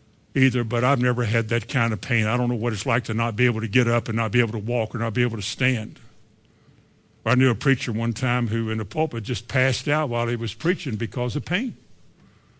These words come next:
He just went down. Pain. Brother Guthrie just went down.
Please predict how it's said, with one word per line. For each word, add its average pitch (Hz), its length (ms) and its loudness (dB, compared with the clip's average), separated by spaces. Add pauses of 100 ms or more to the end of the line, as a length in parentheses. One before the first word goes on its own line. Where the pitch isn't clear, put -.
(300)
He 190 120 -2
just 269 180 -4
went 156 180 0
down. 220 320 2 (1160)
Pain. 220 340 -2 (280)
Brother 151 220 2
Guthrie 220 400 -2 (680)
just - 180 -4
went 160 180 0
down. 190 300 2